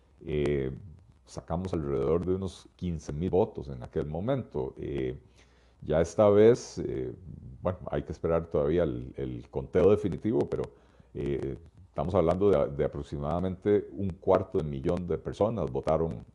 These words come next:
eh, por nosotros para la presidencia de la República, eh, un poquito menos para las diputaciones, pero igual...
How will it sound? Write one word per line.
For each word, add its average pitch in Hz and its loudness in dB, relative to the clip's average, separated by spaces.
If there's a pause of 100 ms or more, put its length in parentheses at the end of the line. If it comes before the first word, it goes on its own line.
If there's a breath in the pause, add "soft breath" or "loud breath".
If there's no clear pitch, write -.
eh, 67 -10
por 64 -4
nosotros 92 2
para 67 -6
la 67 -8
presidencia 80 -8
de 92 -4
la 73 -2
República, 117 -2 (420 soft breath)
eh, 67 -2
un 78 -4
poquito 82 -6
menos 80 -4
para 64 -4
las 64 -6
diputaciones, - -4
pero 69 -6
igual... 73 0